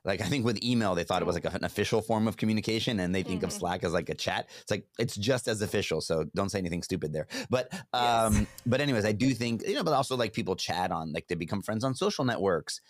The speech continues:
Speaker 1: They exchange, you know, everyone's got a mobile phone now, and everyone exchanges text messages, where before you would have to, like, call my house, you know, and you had a landline. And so I just think, like, our level of connectivity i-, is higher than ever. And so I think companies,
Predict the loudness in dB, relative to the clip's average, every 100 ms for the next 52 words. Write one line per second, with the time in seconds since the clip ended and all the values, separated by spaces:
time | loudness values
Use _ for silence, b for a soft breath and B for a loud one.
0 | b b -4 0 2 2 0 -2 -4 -4
1 | -2 0 0 -2 b -4 -2 -2 0 0
2 | 0 0 0 2 2 2 0 2 2 2
3 | 0 -2 -4 -2 -2 0 -2 -4 -4 0
4 | 0 -2 -6 -4 -2 -2 -4 -2 -2 -2
5 | -4 -4 -4 -2 2 2 0 -2 -4 -6
6 | -6 -2 0 0 -2 -2 -4 -8 -14 B
7 | B B -2 0 0 0 0 2 0 0
8 | 0 0 0 -4 -8 b b -4 -2 -2
9 | 0 0 0 0 0 2 2 2 0 -2
10 | -2 -4 -6 -4 -2 -2 -6 -12 _ _
11 | _ -4 0 0 -2 -4 0 0 0 0
12 | 0 -2 -6 B B -4 0 0 0 -2
13 | -2 0 0 -2